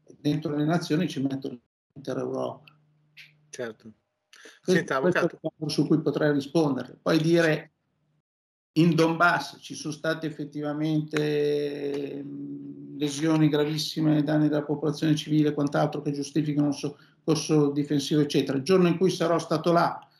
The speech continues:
Speaker 1: o avrò parlato direttamente con persone che vengono da là, potrò avere una mia posizione, ma non
Speaker 2: Certo.
Speaker 1: oggi.
Speaker 2: Certo. Senta, avvocato, ma un codice militare, un comportamento in caso di, eh, combattimento esiste, no?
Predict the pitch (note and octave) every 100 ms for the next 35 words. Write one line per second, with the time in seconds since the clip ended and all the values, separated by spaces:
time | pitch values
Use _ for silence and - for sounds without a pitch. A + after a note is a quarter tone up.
0 | _ _ D3+ C#3 D#3+ E3 D#3+ D#3 E3 D3+
1 | - C3+ C#3 C3+ - D3 D#3 D3 C3+ -
2 | C#3+ C#3 - D#3+ C#3 C#3 C#3+ D#3 C#3 C#3+
3 | D#3 G3+ C#3 D#3 - _ _ - C#3+ D3
4 | C#3 D3 C#3+ C#3 C#3 C3+ C3+ A#2 - D#3+
5 | C#3 - - _ _ _ B2 C3 C3 B2+
6 | B2 - _ _ _ _ _ _ _ -
7 | A2 _ _ _ - - - F3 D3+ C#3
8 | C3+ C#3 C3 - C#3+ - E3 E3 G#3 G3+
9 | F#3+ F#3+ F3 D3+ D#3 D3 C#3 B2 G#2+ A2
10 | A#2+ - B2 C3+ - C#3 B2 A2 B2 A#2
11 | C3+ B2+ C3 A2+ A#2+ A#2+ A2+ A#2+ A#2+ A2
12 | A2 A#2+ A#2 A2+ A2+ G#2+ B2 A#2+ B2+ A2+
13 | - A2+ A#2+